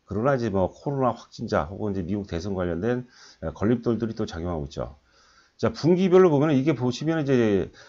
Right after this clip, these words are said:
전년 동기 대비가 아니라 전기 대비입니다. 전기 대비. 보시면은 일 분기 때, 일 분기 때 그, 어, 전년도 사 분기 대비해서 일점삼 프로 이제 그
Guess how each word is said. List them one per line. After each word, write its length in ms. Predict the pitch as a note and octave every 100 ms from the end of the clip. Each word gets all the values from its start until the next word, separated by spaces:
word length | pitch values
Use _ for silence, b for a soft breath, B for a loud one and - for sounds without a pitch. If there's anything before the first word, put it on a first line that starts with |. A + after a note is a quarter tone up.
| B
전년 480 | - G#2+ C#3+ F#3 F#3
동기 260 | C#3+ B2+ A#2+
대비가 300 | A2+ G2+ F#2+
아니라 240 | G#2 A2+
전기 500 | - G2+ B2+ C3 F#3
대비입니다. 400 | B2+ F2+ E2+ F2+
전기 300 | - E2+ F2
대비. 420 | D2 C2+ D#2 A2+
보시면은 480 | A2+ G2 G#2+ A#2+ C#3
일 260 | G2 B2 D#3
분기 320 | E3 C3+ A#2+
때, 140 | G2
일 160 | F2+ A#2
분기 300 | A#2 A2 A2+
때 240 | C3+ B2+
그, 400 | G#2 G2+ F#2 D2 - B B B -
어, 320 | D2+ D2 C2+ - -
전년도 460 | B2 B2 C3+ C3+ C3+
사 300 | - E2 G#2
분기 280 | C3 B2
대비해서 480 | A2 G2+ F#2+ F#2+ B2
일점삼 760 | G2+ A2 A#2+ A#2+ B2 B2 A#2+ G#2+
프로 180 | A#2+ G#2+
이제 160 | G2
그 440 | F2+ F2 D#2 C#2